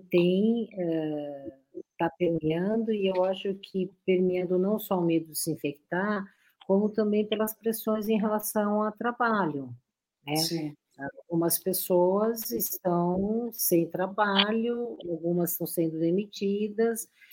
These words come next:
Speaker 1: Então, é lógico, se você tá numa situação em que a sobrevivência sua tá bastante em jogo,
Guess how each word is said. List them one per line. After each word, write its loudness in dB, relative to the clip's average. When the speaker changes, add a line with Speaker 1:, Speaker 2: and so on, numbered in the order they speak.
Speaker 1:
Então, 2
é 0
lógico, 4
se -6
você -2
tá 0
numa 2
situação 0
em -4
que 2
a 2
sobrevivência 2
sua -2
tá -2
bastante 0
em 0
jogo, 0